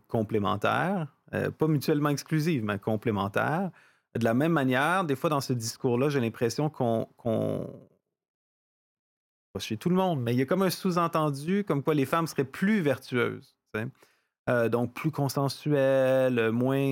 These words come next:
euh, moins compétitives, alors que je pense que autant que les, les,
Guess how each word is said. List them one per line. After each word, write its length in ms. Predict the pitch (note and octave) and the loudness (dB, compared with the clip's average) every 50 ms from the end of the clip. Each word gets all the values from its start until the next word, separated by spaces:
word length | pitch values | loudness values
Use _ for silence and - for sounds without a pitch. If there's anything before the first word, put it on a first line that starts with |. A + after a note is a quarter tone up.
| C3 C3 | 0 0
euh, 140 | B2 A#2+ A#2 | 0 0 0
moins 220 | A#2+ B2 C3 C#3 | 0 0 0 0
compétitives, 1400 | - - C#3 C#3 C3 - C#3 B2+ - D3 D3 - - - - C#3+ C#3 C3+ C3+ C3+ C3+ C3+ C3+ C3+ C3+ C3+ C#3 C3 B2 | -2 -2 -2 -2 0 -2 -2 -2 -4 -8 -8 -8 -10 -4 -2 0 2 2 2 2 2 2 2 2 2 2 0 0 0
alors 520 | B2 - B2+ C3+ D3 F3 F3+ E3 - - - | 0 0 2 2 2 2 0 -2 -4 -6 -4
que 320 | - C#3+ C#3+ D#3+ E3 D#3+ | 0 0 2 2 2 2
je 100 | C#3 B2 | 0 -2
pense 280 | A#2+ - B2+ C3 C#3 - | -2 -2 -2 -2 0 0
que 80 | - | 0
autant 340 | - - C#3 C3+ - F3+ G3 | 0 0 0 0 0 0 0
que 100 | F#3+ - | 0 0
les, 280 | D3+ B2+ B2 A#2+ - - | 0 2 2 0 0 -2
les, 340 | - A2+ A2 A2 G#2+ G#2+ | -2 -2 -2 -2 -2 -4